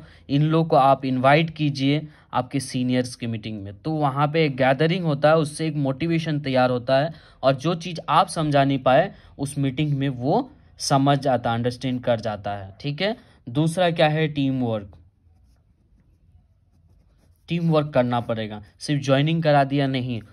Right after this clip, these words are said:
उसको पाल पोस के आगे बढ़ाओ, हर चीज़ सिखाओ उसको, ये होता है टीम वर्क। जी हाँ, अगर ए-, इस चीज़ को आपने अचीव कर लिया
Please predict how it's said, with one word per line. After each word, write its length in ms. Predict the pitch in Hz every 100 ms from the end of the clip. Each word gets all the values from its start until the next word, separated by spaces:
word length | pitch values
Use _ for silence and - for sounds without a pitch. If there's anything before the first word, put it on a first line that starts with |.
| _ -
उसको 240 | 120 147
पाल 380 | 143 120 123 139
पोस 240 | 131 131
के 120 | -
आगे 380 | 131 117 120 131
बढ़ाओ, 320 | 123 123 123
हर 240 | 120 127 135
चीज़ 300 | 131 131 123
सिखाओ 440 | 123 113 123 123
उसको, 380 | 117 117 123 143 - _ _ _
ये 160 | 131 156
होता 300 | 139 117 120
है 160 | 127
टीम 320 | 131 127 117 113
वर्क। 260 | 110 98 - _ _ _
जी 200 | 117 151
हाँ, 180 | 143 117 - - -
अगर 380 | 139 160 185 190 -
ए-, 340 | 160 180 156 -
इस 240 | 180 180
चीज़ 260 | - 180 165
को 100 | -
आपने 380 | 160 143 160 156
अचीव 360 | 147 - 175 165
कर 100 | 147
लिया 340 | 131 131 143